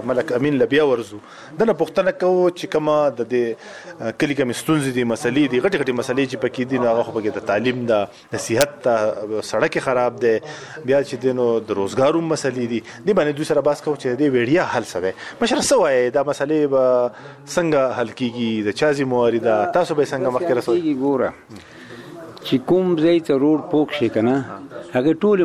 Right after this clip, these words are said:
Speaker 2: مسلې حل کیږي. هغه کاروبار جوړیږي، څوک هوټل کوي، څوک دوکانګۍ کوي، نو کاروبار جوړیږي. دلته روډ نشته، غټه مسله. بله دا مسله چې دلته میډل سکول نشته.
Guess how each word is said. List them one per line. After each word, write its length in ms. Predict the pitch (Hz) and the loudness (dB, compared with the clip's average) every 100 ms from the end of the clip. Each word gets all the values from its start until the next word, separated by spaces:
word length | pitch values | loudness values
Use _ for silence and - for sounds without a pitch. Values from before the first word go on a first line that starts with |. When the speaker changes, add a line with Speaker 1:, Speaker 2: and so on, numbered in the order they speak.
| 139 | 2
Speaker 2:
مسلې 280 | 123 120 107 | 0 0 2
حل 100 | 104 | 0
کیږي. 360 | 98 107 92 87 - - - - - - - | 0 -2 -2 -6 -10 -18 -18 -20 -20 -14 -2
هغه 180 | 131 139 | 0 0
کاروبار 480 | 143 139 135 151 143 | 2 2 2 2 2
جوړیږي، 500 | 127 123 135 127 123 - | 0 2 2 0 -2 2
څوک 160 | 135 123 | 0 2
هوټل 320 | 117 110 135 123 | 2 2 0 0
کوي، 240 | 117 110 98 123 143 147 - - | 0 0 -2 -8 -10 -10 -10 0
څوک 200 | 143 135 | 2 4
دوکانګۍ 500 | 120 127 117 110 139 135 | 2 0 0 2 2 2
کوي، 260 | 127 117 101 - - - | 2 0 0 -6 -12 -6
نو 40 | |
کاروبار 460 | 113 123 120 123 127 | 0 2 2 2 0
جوړیږي. 360 | 110 104 107 | 0 -2 -2
دلته 280 | 110 156 139 139 | 0 0 2 2
روډ 220 | 160 156 | 4 2
نشته، 440 | 110 92 - 98 - - - - - | 0 -4 -8 -10 -10 -16 -18 -12 0
غټه 180 | 160 143 | 0 2
مسله. 400 | 123 110 110 107 | 0 0 0 0
بله 260 | 113 160 | 0 0
دا 160 | 160 175 | 2 0
مسله 360 | 175 165 170 170 | 0 0 0 2
چې 180 | 156 143 | 2 2
دلته 200 | 151 139 | 2 4
میډل 420 | 127 156 151 123 | 4 4 2 -2
سکول 300 | - 127 107 92 | -2 0 0 -2
نشته. 320 | - - | -6 -6